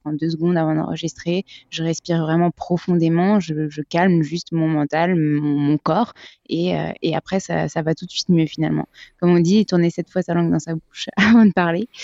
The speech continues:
Euh, et après, bah, des trucs aussi, euh, enfin, tout bête. Enfin, moi, je sais que le matin, mon petit plaisir, c'est, euh, de me faire mon café, euh, de m'installer tranquillement devant mon, devant mon ordi,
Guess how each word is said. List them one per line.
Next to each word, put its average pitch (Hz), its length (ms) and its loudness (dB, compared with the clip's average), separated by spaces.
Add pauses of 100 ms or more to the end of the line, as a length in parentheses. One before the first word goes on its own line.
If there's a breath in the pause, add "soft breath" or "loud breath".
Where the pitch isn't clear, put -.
(340 loud breath)
Euh, 170 800 2 (100)
et 190 120 6
après, 208 260 2
bah, 220 120 4
des 180 140 2
trucs - 300 -6
aussi, 196 440 -2
euh, 170 140 0
enfin, 165 220 -2
tout - 180 -12
bête. 214 280 -2
Enfin, 170 120 -4
moi, 165 140 -2
je 175 120 -2
sais 190 180 -4
que - 80 -12
le 180 80 2
matin, 170 380 0
mon 170 220 4
petit - 140 -4
plaisir, 170 520 0
c'est, 170 280 -2
euh, 156 60 -2 (320 loud breath)
de 180 80 4
me 175 80 4
faire 185 180 4
mon 180 140 6
café, 196 720 2
euh, 170 200 0
de 160 140 -2
m'installer 175 480 0
tranquillement 185 600 -2
devant 170 200 0
mon, 165 280 0
devant 165 420 0
mon 160 220 2
ordi, 175 420 2